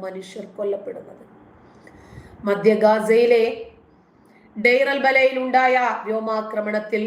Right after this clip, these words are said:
ഒരു കുടുംബത്തിലെ പന്ത്രണ്ട് പേര് കൊല്ലപ്പെട്ടു. മുപ്പത്തിരണ്ടായിരത്തിലേക്ക് അടുക്കുന്നു മരണസംഖ്യ, എഴുപത്തിനാലായിരത്തിലേക്ക് അടുക്കുന്നു പരിക്കേറ്റവരുടെ എണ്ണം. എത്ര പേരെയാ ഹമാസ് കൊന്നത്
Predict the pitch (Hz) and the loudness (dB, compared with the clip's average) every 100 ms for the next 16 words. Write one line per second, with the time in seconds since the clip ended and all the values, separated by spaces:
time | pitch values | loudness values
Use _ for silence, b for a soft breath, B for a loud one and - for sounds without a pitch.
0 | 214 202 208 208 190 190 196 202 196 190 | -6 -8 -8 -10 -14 -12 -14 -12 -14 -12
1 | 214 196 202 190 196 185 202 190 185 180 | -12 -12 -12 -12 -12 -14 -14 -14 -16 -16
2 | 165 - - _ _ _ _ _ _ _ | -16 -20 -20 _ _ _ _ _ _ _
3 | _ B B B B B - - - - | _ B B B B B -20 -20 -20 -8
4 | 208 - 196 208 208 214 214 214 214 214 | -6 -2 2 4 4 2 0 0 0 0
5 | 208 208 208 214 208 214 214 - 220 220 | -2 -4 -4 -2 -2 -2 -4 -6 -4 0
6 | 214 214 - - - b b b b b | 0 -2 -8 -20 -20 b b b b b
7 | _ 202 208 220 233 240 233 240 247 247 | _ 2 4 2 0 0 4 4 4 4
8 | 247 240 247 240 233 233 226 226 240 240 | 2 0 2 2 2 0 -2 -4 -6 -4
9 | 226 226 226 240 233 233 226 233 233 233 | -4 -6 -4 -4 -4 -4 -2 0 0 0
10 | 262 247 - - _ _ _ _ _ 190 | 0 -2 -6 -18 _ _ _ _ _ -18
11 | 175 226 220 214 220 220 202 180 185 190 | -12 -10 -6 -6 -2 0 0 -2 -6 -6
12 | 202 190 196 190 190 190 190 | -8 -8 -10 -10 -10 -10 -8